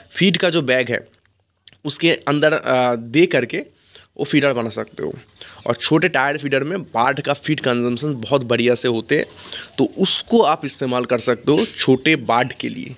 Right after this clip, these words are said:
ठीक है, एक से तीन चार दिन जब तक बोर्डिंग के अंदर रहेगी, पाँच दिन तक आप टायर फीडर इस्तेमाल कर सकते हो। टायर फीडर में बहुत ही अच्छा रिजल्ट आते हैं।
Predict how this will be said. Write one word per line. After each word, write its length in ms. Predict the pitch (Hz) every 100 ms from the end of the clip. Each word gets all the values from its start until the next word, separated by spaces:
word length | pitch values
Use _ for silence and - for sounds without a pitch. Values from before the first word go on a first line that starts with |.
| _ -
ठीक 160 | 175
है, 60 | 143
एक 200 | 135 135
से 140 | -
तीन 240 | 143 131 131
चार 160 | 127
दिन 220 | 117 127 143
जब 180 | 120
तक 140 | 127 120
बोर्डिंग 400 | 113 117 123 123
के 80 | 120
अंदर 220 | 117 123
रहेगी, 380 | 117 120 120 135 - - -
पाँच 180 | 127 139
दिन 220 | 120 127
तक 160 | 120 139
आप 120 | 127
टायर 180 | 120 113
फीडर 240 | 110 - 123
इस्तेमाल 360 | 113 113 113
कर 140 | - 117
सकते 300 | 127 - -
हो। 120 | - - - - -
टायर 240 | 127 147 165
फीडर 220 | 151 143
में 320 | 147 139 113
बहुत 640 | 139 147 - - 196 196
ही 120 | 170 - - - - -
अच्छा 460 | 139 - - 180 180
रिजल्ट 500 | 131 120 143 147 120
आते 280 | 101 - -
हैं। 220 | -